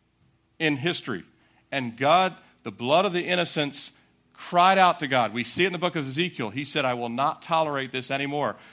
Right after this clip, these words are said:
I put up with some things, but there's a line in the sand that God will make."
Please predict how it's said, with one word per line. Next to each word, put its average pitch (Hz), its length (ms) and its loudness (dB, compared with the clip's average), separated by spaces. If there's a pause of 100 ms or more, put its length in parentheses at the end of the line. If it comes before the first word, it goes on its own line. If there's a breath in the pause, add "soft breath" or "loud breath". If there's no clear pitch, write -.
(160 loud breath)
I 120 140 0
put 175 240 -2
up 175 140 0
with 151 120 -6
some 185 240 0
things, 165 300 -2
but 127 160 -8
there's 131 260 -6
a 120 100 -6
line 143 460 0
in 165 60 -6
the 160 80 -8
sand 135 500 -8
that 82 120 -14
God 113 240 -8
will 104 100 -12
make." 98 280 -12